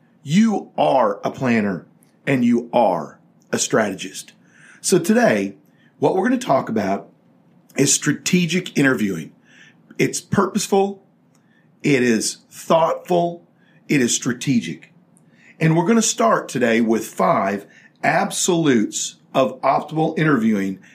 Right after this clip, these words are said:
and getting the right job. Absolute number one is probably the most important thing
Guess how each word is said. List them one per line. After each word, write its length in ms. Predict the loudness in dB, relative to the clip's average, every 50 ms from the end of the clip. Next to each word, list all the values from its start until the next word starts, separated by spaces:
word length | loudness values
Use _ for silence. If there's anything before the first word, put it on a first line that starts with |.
| -16 _ -2
and 240 | -2 0 0 0 0
getting 380 | 2 2 2 2 2 0 2
the 100 | 2 2
right 240 | 2 2 0 0 -4
job. 400 | -4 -4 -4 -4 -4 -6 -12 -16 _ _ _ _ _ _ _ _ _ _ _ _ _ _ _ _ _ _ _ _ _ _ _ _ _ _ _ _ _ _ _ _ _ _ _ _ _ _ _ _ _ _ _ _ _ _ _ _ _ _ _ _ _ _ _ _ _ _ _ _ _ _ _ _ _ _ _ -4
Absolute 580 | 0 0 0 0 0 -4 -2 0 0 0 0 0
number 300 | 0 0 0 0 0 0
one 480 | 0 0 0 0 0 -2 -6 -10 -12 -16 _ _ _ _ _ _ _ _ _ -2
is 160 | 0 0 -2
probably 640 | -4 -6 -6 0 2 2 2 2 2 0 0 0
the 100 | 0 0
most 320 | 2 2 2 0 0 0 -2
important 420 | -2 -2 -2 -4 -4 -6 -6 -6
thing 380 | -2 -2 0 -2 -2 -4 -10